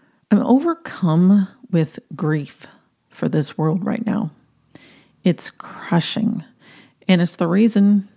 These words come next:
why a podcast hasn't come out for a while. God and I are sorting some things out. And I don't think it's right for anyone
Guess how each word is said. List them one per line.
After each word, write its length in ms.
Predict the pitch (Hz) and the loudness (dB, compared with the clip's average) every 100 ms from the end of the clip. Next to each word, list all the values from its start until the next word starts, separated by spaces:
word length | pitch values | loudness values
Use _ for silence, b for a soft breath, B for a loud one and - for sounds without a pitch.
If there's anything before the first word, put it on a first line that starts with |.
| - | -6
why 300 | 160 160 - - | 0 0 0 -2
a 60 | |
podcast 640 | - 190 190 - 165 160 - | -4 -2 -2 -2 -6 -6 -4
hasn't 320 | 160 - - | -4 -4 -6
come 180 | - 160 | -6 -4
out 180 | 196 | -6
for 140 | - 170 | -8 -8
a 60 | |
while. 340 | 196 214 190 165 _ _ _ _ b b b b b b - | -8 -6 -8 -8 _ _ _ _ b b b b b b -6
God 240 | 190 214 277 | 0 2 2
and 140 | 294 | 0
I 120 | 277 | 0
are 120 | 226 | 0
sorting 560 | 170 - 160 170 - 175 | 0 -2 -2 -2 -2 -4
some 220 | - 165 | -2 -4
things 360 | 156 156 147 147 | -4 -4 -4 -6
out. 340 | - - - - _ _ b b b b b | -8 -10 -12 -20 _ _ b b b b b
And 100 | 208 | 2
I 60 | 208 | 4
don't 320 | 247 285 - - | 0 -2 -8 -2
think 240 | 180 185 | 0 2
it's 180 | 185 - | -2 -2
right 300 | - 160 175 | 0 0 0
for 240 | - 151 _ | -4 -12 _
anyone 760 | 180 180 190 196 208 220 208 | 0 2 4 4 4 4 2